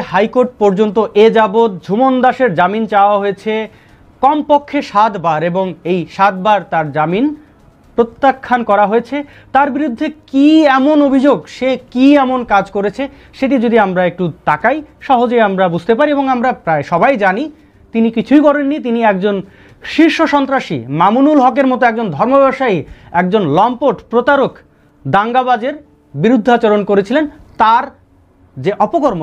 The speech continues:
সেই অপকর্মগুলো ছোট্ট একটি Facebook স্ট্যাটাসে তুলে ধরেছেন। মামুনুল হক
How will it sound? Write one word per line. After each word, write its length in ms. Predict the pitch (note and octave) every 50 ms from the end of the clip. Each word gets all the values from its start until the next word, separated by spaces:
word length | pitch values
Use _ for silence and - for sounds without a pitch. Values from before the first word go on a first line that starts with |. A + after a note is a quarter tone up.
| D3+
সেই 120 | - B3+ A#3+ E3+ G#3
অপকর্মগুলো 600 | A3+ - D#4 - D4+ C#4+ C4+ C4+ A#3+ B3 C4 D4 D#4+ D#4 - - - _ _ _ _ -
ছোট্ট 280 | - - D4+ - - - D#4 C#4+
একটি 120 | D4 C4+ A#3 -
Facebook 300 | A#3 G#3+ F#3+ F#3 G#3+ F#3+ - -
স্ট্যাটাসে 360 | - F3+ F3+ F#3 A#3 A#3 D#4 D4 -
তুলে 160 | G3+ F3 D#3+ D3
ধরেছেন। 280 | D3+ C#3+ D3+ - B3+ C#4+ D4 C#4+ - - - - D3
মামুনুল 360 | F3 F#3+ G#3+ B3+ C#4 D#4 D4+ B3
হক 140 | C#4+ D#4+